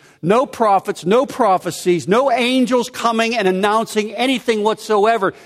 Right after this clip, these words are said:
You didn't enter the temple expecting God to say anything, but he goes in. And an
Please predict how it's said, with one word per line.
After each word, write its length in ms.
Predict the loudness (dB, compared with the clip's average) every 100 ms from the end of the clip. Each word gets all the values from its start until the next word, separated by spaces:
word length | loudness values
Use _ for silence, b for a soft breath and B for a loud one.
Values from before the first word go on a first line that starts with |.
| B
You 180 | 2 4
didn't 280 | 4 2 0
enter 500 | -2 -4 -2 -2 -2
the 140 | -2
temple 560 | -4 -4 -4 0 0 0
expecting 560 | -2 -2 -2 -2 -4
God 320 | 0 0 0 -2
to 60 |
say 320 | -4 0 0 -2
anything, 840 | -2 0 0 0 0 2 0 -2 -10 _ _ _ _ _ _ _ _ _ _ _ _ _ _ _ _ _ _
but 100 | -8
he 120 | -8
goes 260 | -6 -8 -10
in. 280 | -14 -16 -20 _ _ _ _ _ _ _ _ _ _ _ _ -4
And 120 | -2
an 120 | -2